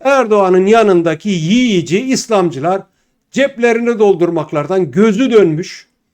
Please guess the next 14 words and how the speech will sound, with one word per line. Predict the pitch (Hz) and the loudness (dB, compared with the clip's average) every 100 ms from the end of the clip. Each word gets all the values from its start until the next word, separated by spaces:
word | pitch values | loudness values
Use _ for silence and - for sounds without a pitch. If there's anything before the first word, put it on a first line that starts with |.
| _ _ - | _ _ -6
tamamen | 240 247 262 214 185 202 _ _ _ | -2 2 2 2 0 -2 _ _ _
paradan | - 214 233 254 226 | -2 0 2 0 0
başka | 190 - 220 | 0 -2 -4
hiçbir | 180 202 - 302 214 | -6 -6 -2 -2 0
değeri | 208 185 180 | 0 2 0
olmayan | 175 170 143 170 185 _ _ _ 147 | 0 -2 -4 -8 -12 _ _ _ -2
rezalet, | 262 285 214 185 180 202 _ _ _ _ _ _ _ _ _ | 0 0 0 0 0 -4 _ _ _ _ _ _ _ _ _
parayı | 269 277 269 240 | 0 2 2 0
da | 226 | -2
bulunca | 233 240 220 202 | -2 -4 -4 -4
karının | 240 254 240 226 | -2 -2 0 -2
kızının | 214 226 220 220 196 165 _ _ _ _ 359 - _ _ - 151 _ | -2 0 2 2 0 -4 _ _ _ _ -20 -20 _ _ -20 -20 _
peşinden | 269 240 240 233 226 208 | -6 -4 -6 -4 -6 -2
koşan, | 190 - 165 190 | -2 -2 -4 -6